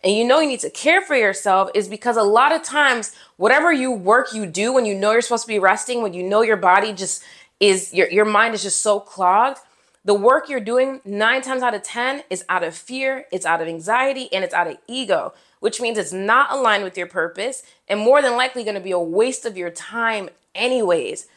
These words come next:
'Cause you could end up making a large investment with your time, financially, whatever it may be. And on the other side of that is just pure foolishness because it wasn't rooted in anything but negative,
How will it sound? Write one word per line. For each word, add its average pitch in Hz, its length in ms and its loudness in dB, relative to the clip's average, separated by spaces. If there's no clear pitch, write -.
'Cause 214 160 0
you 262 60 0
could 262 140 4
end 233 180 4
up 233 80 0
making 220 240 -4
a 165 100 -2
large 240 520 4
investment 226 680 2
with 202 160 2
your 185 120 2
time, 254 640 4
financially, 240 640 -2
whatever 220 300 4
it 247 100 0
may 208 140 -4
be. 247 420 -6
And 226 120 4
on 247 120 4
the 247 100 6
other 302 200 2
side 220 320 2
of 214 100 -4
that 214 240 2
is 214 100 -2
just 208 280 -6
pure 277 500 2
foolishness 294 760 2
because 254 240 -2
it 285 100 -2
wasn't 277 340 2
rooted 320 320 0
in 269 120 2
anything 277 600 -2
but 226 280 6
negative, 226 720 0